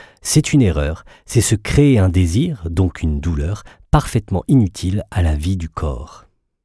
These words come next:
Selon Épicure, quand le cri de la chair se tait et que votre âme n'est agitée par aucun autre trouble,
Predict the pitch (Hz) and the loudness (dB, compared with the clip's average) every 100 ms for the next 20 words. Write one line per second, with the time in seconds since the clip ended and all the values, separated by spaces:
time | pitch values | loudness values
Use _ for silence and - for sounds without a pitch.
0 | _ _ _ _ _ _ - - 143 180 | _ _ _ _ _ _ -10 0 2 4
1 | 127 - 104 - 196 120 - - - 139 | 2 -2 -6 -2 0 0 -4 -10 -8 0
2 | 131 113 - - 165 117 107 - - 117 | 2 0 -2 -6 -2 0 0 0 0 0
3 | - - - - 156 - - 107 123 98 | -2 -6 -6 -2 -2 -2 -6 -2 0 0
4 | 107 - 127 120 98 101 - 104 107 - | -2 -2 0 2 2 0 0 -2 -2 -4
5 | 120 110 101 90 - 160 - 127 127 - | -4 -2 -2 -2 0 0 2 0 0 -4
6 | 101 - 127 160 185 | -4 -2 0 2 0